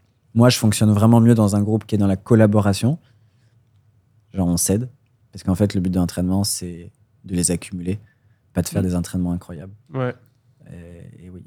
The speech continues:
Speaker 1: je pense que c'est plus facile d'avoir des, des gars qui sont là et qui acceptent d'être derrière toi, même si des fois ils sont plus rapides, juste pour, euh, bah, se passer les relais, tu vois, faire des trucs comme ça.
Speaker 3: Mhm.
Speaker 1: Ce qu'on faisait beaucoup plus en universitaire.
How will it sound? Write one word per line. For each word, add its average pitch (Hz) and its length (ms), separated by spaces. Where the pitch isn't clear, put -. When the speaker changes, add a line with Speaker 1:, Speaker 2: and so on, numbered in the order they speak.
Speaker 1:
je - 140
pense 95 140
que - 60
c'est - 140
plus 101 160
facile 98 340
d'avoir 92 300
des, 85 420
des 101 100
gars 104 160
qui 104 160
sont 92 160
là 95 320
et 87 140
qui - 160
acceptent 92 320
d'être 90 160
derrière 90 320
toi, 101 220
même 92 160
si - 120
des 98 80
fois 95 160
ils 92 60
sont 98 140
plus - 160
rapides, 90 360
juste 101 260
pour, 90 320
euh, 85 160
bah, 85 80
se - 80
passer 101 280
les 95 120
relais, 95 400
tu - 80
vois, 101 80
faire 98 160
des 98 40
trucs - 160
comme 131 140
ça. 127 120
Speaker 3:
Mhm. 135 160
Speaker 1:
Ce - 60
qu'on 123 100
faisait 127 120
beaucoup 127 260
plus 175 360
en 127 80
universitaire. 117 720